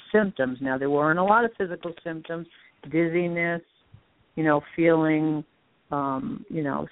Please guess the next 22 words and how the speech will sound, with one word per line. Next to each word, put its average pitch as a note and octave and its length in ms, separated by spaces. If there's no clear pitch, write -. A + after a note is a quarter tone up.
some D3+ 160
headache E3+ 440
activity, D#3+ 920
and D3 640
the D#3+ 200
anxiety. D3+ 880
So, D#3+ 440
again, D#3+ 480
no D3+ 220
history G3+ 520
of D#3 100
anxiety, D#3 960
never D#3 420
had E3+ 180
a F3 60
problem G3 460
with E3 120
anxiety. D3+ 960
Tell E3+ 180
the E3 80
mom, F3 480
"Look, C#3 200